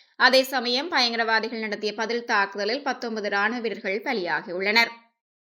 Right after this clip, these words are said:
தற்போது ஏமனில் உள்ள ஹவுதி கிளர்ச்சியாளர்களின் குடியிருப்புகளை குறிவைத்து இஸ்ரேல் ராணுவம் வான் தாக்குதல் நடத்தியுள்ளது. இந்த தாக்குதலில் தலைநகர்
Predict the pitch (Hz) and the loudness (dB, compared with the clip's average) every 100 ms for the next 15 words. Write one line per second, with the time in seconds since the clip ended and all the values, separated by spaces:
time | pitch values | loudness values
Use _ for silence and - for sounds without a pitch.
0 | - 294 285 320 302 311 269 262 277 285 | 6 8 8 0 -2 -2 0 2 2 -2
1 | 277 262 247 247 240 254 254 240 240 226 | -2 -2 0 2 2 0 -2 -4 -2 -2
2 | 233 220 220 214 214 220 214 214 214 208 | -2 -6 -4 -2 -2 -4 -2 0 0 -2
3 | 202 202 247 262 233 - 233 220 220 240 | -2 -4 -2 -2 -2 -2 0 2 0 0
4 | 226 214 254 240 226 240 226 208 - 196 | -2 -4 0 0 0 -2 -4 -4 -6 -4
5 | 254 214 196 196 202 226 262 262 - - | -2 -4 -4 -6 -2 0 0 -2 -18 -20
6 | - 262 277 269 254 254 254 262 269 247 | -4 0 4 6 6 4 0 0 2 0
7 | 233 233 233 | 0 -2 -6